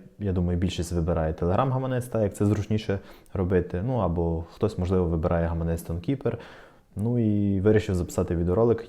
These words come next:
в якому покажу, як користуватися цим Telegram-гаманцем. Д-, можливо, більшість з вас знає, але є багато новачків.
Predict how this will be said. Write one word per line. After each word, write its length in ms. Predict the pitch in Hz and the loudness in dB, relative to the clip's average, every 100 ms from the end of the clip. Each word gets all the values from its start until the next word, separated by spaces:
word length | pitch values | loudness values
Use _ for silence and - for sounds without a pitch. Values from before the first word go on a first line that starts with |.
| - | -6
в 140 | 92 | 0
якому 360 | 92 92 107 92 | 2 4 4 4
покажу, 360 | - 104 98 | 4 2 4
як 300 | 90 95 92 | 4 4 4
користуватися 640 | - 92 90 95 87 87 - | 2 2 2 2 2 0 -6
цим 140 | 85 | -6
Telegram-гаманцем. 1000 | 85 87 85 85 92 107 104 151 139 113 | -2 0 0 0 -2 -4 -2 -4 -2 -4
Д-, 80 | 120 | -4
можливо, 360 | 160 117 117 104 | 0 2 6 6
більшість 340 | 95 95 92 | 4 2 2
з 40 | 90 | 2
вас 160 | 87 | 2
знає, 420 | 85 110 120 113 - | 0 0 2 0 0
але 460 | 87 87 87 85 87 | 0 0 0 0 2
є 120 | 92 | 2
багато 320 | 87 87 87 | 4 2 2
новачків. 580 | 87 90 - 131 127 | 0 0 -2 -4 -4